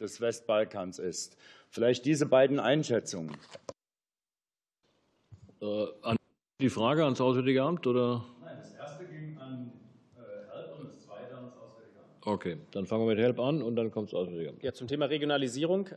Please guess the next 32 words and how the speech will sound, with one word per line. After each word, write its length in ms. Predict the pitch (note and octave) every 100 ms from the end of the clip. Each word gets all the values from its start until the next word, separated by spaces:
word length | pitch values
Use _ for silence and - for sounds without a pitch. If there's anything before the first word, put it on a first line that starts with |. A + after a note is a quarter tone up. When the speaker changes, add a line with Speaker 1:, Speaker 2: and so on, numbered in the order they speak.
| -
Speaker 3:
Ähm, 320 | C#3 C#3 C#3 - _ _ _ -
was 160 | C3
sich 200 | D3+ C3
als 140 | C#3+ C#3
sehr 140 | D3
erfolgreich 640 | B2+ - F3+ G3+ G#3+ G#3 -
erweist, 540 | D#3 C#3+ D3 F#3+ -
auch 280 | D3 D#3+ - - _
nicht 260 | D#3+ E3 D#3+
nur 120 | C3+
aus 260 | B2+ -
einem 260 | B2+ D3+ F3
Land, 480 | D#3 E3 E3+ - -
in, 120 | - -
in 160 | D3+
einem 220 | D#3+ C#3 C3
Land 180 | D#3
betrieben 340 | E3 - D#3 D3+
zu 120 | C#3+
werden, 200 | D3 C#3
sind 160 | C3+ C3
vor 180 | -
allem 160 | C#3 D3+
Existenzgründungen, 800 | - - - D3 D3 D3 C#3 C3
die 80 | B2+
sich 160 | B2
im 120 | C3
gesamten 360 | A#2+ B2 D3 D#3
Bereich 280 | C3+ A#2+ A#2+
Digitalisierung, 800 | C#3 C#3 C#3 B2 A2+ C#3 C3+ C#3 -
I 100 | A#2
T, 380 | - D3 D3+